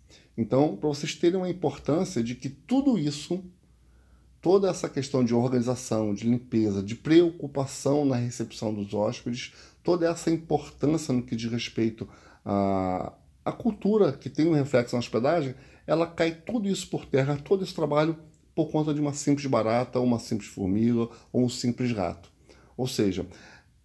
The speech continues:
os serviços de controle de pragas em se-, em hotelaria, em setor de hospedagem, ele é fundamental. Como também é fundamental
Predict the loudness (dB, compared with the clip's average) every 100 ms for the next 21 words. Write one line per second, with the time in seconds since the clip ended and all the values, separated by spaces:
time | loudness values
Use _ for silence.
0 | _ -6 -2 0 0 0 -2 -4 -12 -8
1 | -4 -2 -4 0 0 2 -2 -2 0 0
2 | -2 -4 -6 0 0 0 -4 -2 2 4
3 | 2 0 0 2 2 2 0 -2 -6 0
4 | 0 0 -6 0 0 0 -4 -6 -4 -2
5 | -2 -6 -14 -16 -2 0 0 -6 -20 -10
6 | -2 0 2 0 -2 -2 -4 -4 -8 _
7 | -20 -20 _ 6 8 8 6 4 6 6
8 | 4 2 4 6 6 2 2 4 4 2
9 | 0